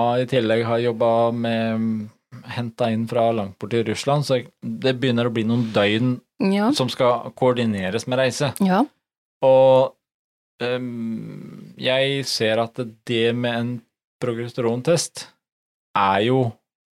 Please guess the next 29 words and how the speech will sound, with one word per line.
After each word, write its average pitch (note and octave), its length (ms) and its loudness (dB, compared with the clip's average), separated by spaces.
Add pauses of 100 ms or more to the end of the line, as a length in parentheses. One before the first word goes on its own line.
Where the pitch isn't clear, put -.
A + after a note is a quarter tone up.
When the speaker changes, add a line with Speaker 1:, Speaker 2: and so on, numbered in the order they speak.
(360)
Speaker 1:
øh, A2+ 380 -4
jeg G2 240 -4
ville A2+ 160 0
aldri G2 400 -6
ha G#2 80 -4
latt G2+ 160 -2
være. - 220 -2 (1120)
Det A#2 280 -2
kan G#2+ 160 -2
jeg G2+ 80 -2
i G2 40 0
hvert F#2 100 -4
fall G2+ 140 -4
si G2+ 120 -6
med G2 120 -6
sikkert, - 400 -12 (480)
at G#2 200 -4
jeg A2+ 160 -2
kommer A#2+ 240 -2 (240)
aldri A2 460 0 (240)
Speaker 2:
Mm. A3 220 6
Speaker 1:
til A2+ 100 2
å G#2 60 0
droppe G#2 280 -2
den. F#2+ 200 -2 (120)
Speaker 2:
Nei. A3 180 2 (300)
Speaker 1:
For C#3+ 120 0
den C3+ 220 2
gir B2+ 460 -2